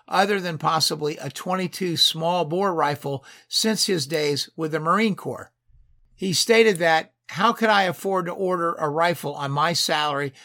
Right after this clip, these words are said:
of a dollar twenty-five an hour when I can't hardly feed myself on what I make?" When asked if he had had a post office box in New Orleans, he stated that he did, for the reason that he subscribed to several publications,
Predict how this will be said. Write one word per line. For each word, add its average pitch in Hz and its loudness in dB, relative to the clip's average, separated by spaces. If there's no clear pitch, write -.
of 139 -6
a 131 0
dollar 147 -2
twenty-five 143 -6
an 131 -8
hour 139 -4
when 151 -8
I 139 -2
can't 165 -6
hardly 143 -2
feed 180 -6
myself 127 -6
on 139 -8
what 131 -6
I 127 -6
make?" 143 -10
When 156 -6
asked 202 0
if 160 -4
he 190 0
had 160 -2
had 165 2
a 139 -10
post 196 -2
office 147 0
box 139 -4
in 175 -6
New 156 -6
Orleans, 170 2
he 202 -4
stated 170 2
that 156 0
he 185 0
did, 226 4
for - -8
the 156 -2
reason 208 0
that 170 -2
he 160 -2
subscribed 147 0
to 147 -6
several 175 -2
publications, 151 -4